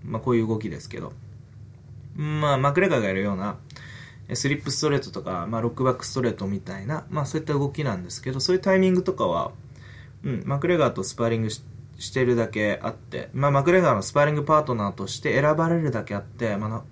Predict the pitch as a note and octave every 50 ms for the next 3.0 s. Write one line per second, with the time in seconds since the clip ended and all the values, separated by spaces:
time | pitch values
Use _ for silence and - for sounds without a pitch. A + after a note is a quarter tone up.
0 | - - F2+ G#2 - B2+ C#3 D#3+ D#3 C#3 C#3+ F3 F#3+ F#3 D#3 B2 G2+ F#2 F2 E2
1 | E2+ E2 - - G#2 C#3 F3+ - - - - G#2+ G#2+ G#2 G2 F#2 F2 - - -
2 | - - - - - - - - - - - - D#3 E3 D#3+ D3 C3+ B2+ B2+